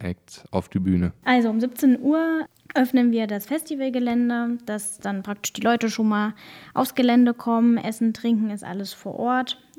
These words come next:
Speaker 2: Um achtzehn Uhr spielt dann ein Duderstädter D J, D J Paco,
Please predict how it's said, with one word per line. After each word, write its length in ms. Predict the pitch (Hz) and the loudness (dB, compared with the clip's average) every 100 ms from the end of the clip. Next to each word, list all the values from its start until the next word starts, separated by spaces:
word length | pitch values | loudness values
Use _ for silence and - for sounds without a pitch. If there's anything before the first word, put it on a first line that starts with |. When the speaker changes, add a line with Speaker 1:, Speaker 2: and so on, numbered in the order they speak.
| - | -8
Speaker 2:
Um 160 | 214 | -6
achtzehn 340 | - 226 - 226 | -6 -8 -6 -6
Uhr 480 | - 220 214 214 220 _ - _ | -4 -4 -4 -4 -8 _ -20 _
spielt 340 | - - 233 220 | -10 -4 -2 -2
dann 240 | 208 208 - _ - | -2 -2 -6 _ -12
ein 320 | 208 202 202 | -8 -6 -4
Duderstädter 560 | 226 247 247 226 214 208 | -2 -2 -2 -4 -6 -4
D 160 | 277 294 | -4 -2
J, 400 | 294 277 269 254 | 0 0 0 -4
D 60 | |
J 240 | 220 202 202 | -6 -4 -4
Paco, 540 | 233 240 254 240 240 | -6 -2 -2 0 -2